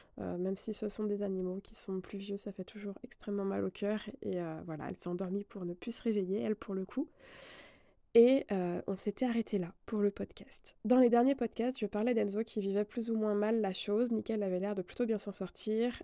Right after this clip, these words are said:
Et, euh, Enzo a perdu énormément d'état au bout d'un mois et demi après le départ de Gamin. Donc on a fait pas mal, euh, de check-up de santé. Et il s'est avéré qu'il n'y avait rien, euh, qui faisait que Enzo perdait de l'état, la dentition était bonne, enfin tout, tout était bon en fait. Tout ce qu'on peut imaginer, on l'a checké, tout était bon.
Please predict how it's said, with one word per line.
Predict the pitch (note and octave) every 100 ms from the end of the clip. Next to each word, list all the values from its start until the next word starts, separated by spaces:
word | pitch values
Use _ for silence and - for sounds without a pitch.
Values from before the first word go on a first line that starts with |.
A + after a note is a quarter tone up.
| -
Et, | G#3+ A3+ A#3+ -
euh, | G3 F#3 F#3+
Enzo | F#3+ G#3+
a | A#3
perdu | G3+ F#3 G3 -
énormément | G3 G#3 G#3+ G#3
d'état | G3 - G3+ A3+ -
au | F#3
bout | A3
d'un | G3+
mois | G3 G3+
et |
demi | F#3+ A3
après | G#3+ A3
le | F#3
départ | F#3 F#3 A3+
de | G#3
Gamin. | F3+ F3 F3 G#3
Donc | G#3+ -
on | F3
a |
fait | E3 F#3+ F#3 _
pas | - G3
mal, | A3 G#3+ - F#3
euh, | F3 F3+ F#3
de | F3+
check-up | F3+ G3+ G#3 G3+
de | G3
santé. | - F3 G3 B3 - - - - - _
Et | A3+ A3+ B3+
il | A3+ G#3
s'est | - A3 A3
avéré | G#3 F#3+ F#3+ A#3+
qu'il | - F#3+
n'y | F#3
avait | G3+ G3
rien, | F#3+ F#3+ F3+ A3 _ - G3+
euh, | F3+ F#3 - F#3 F#3+
qui | - F#3
faisait | F3 F3+
que | F3
Enzo | F3 G3+
perdait | - F#3+ F3+
de | F3
l'état, | E3+ - G3
la | G3+
dentition | G3 F3+ - F#3+
était | F3+
bonne, | F3 F#3+
enfin | G3+ F3+
tout, | - -
tout | - C4+ A#3+
était | A3
bon | F3+ E3
en | -
fait. | - -
Tout | -
ce | A#3+
qu'on | B3+
peut | A#3
imaginer, | A3+ G#3+ G3+ G#3+ A#3+
on | G#3
l'a | G3+
checké, | - G3 A3+
tout | A#3 -
était | A3 F3
bon. | E3+